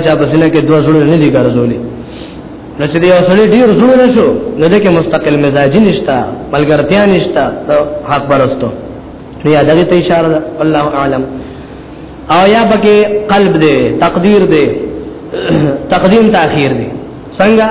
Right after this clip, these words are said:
على قلب كل متكبر، په زړه د هر متکبر چې هغه جباري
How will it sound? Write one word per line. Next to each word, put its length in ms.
على 300
قلب 320
كل 320
متكبر، 680
په 120
زړه 260
د 100
هر 280
متکبر 760
چې 120
هغه 180
جباري 720